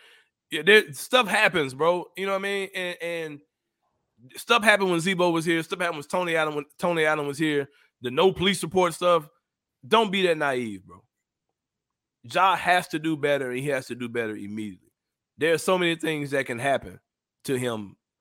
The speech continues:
making these type of decisions, man. You, you're gonna pull up on the wrong person, and you're gonna see a story on the news that you don't wanna hear about. You gotta protect your life. You gotta protect your reputation.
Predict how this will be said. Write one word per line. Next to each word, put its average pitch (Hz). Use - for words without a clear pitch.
making 156
these 165
type 170
of 156
decisions, 143
man. 135
You, 175
you're 190
gonna 185
pull 196
up 180
on 165
the 147
wrong 156
person, 131
and 120
you're 156
gonna 143
see 147
a 127
story 135
on 127
the 120
news 117
that 110
you 120
don't 107
wanna 104
hear 101
about. -
You 156
gotta 165
protect 135
your 113
life. 139
You 170
gotta 160
protect 131
your 120
reputation. 147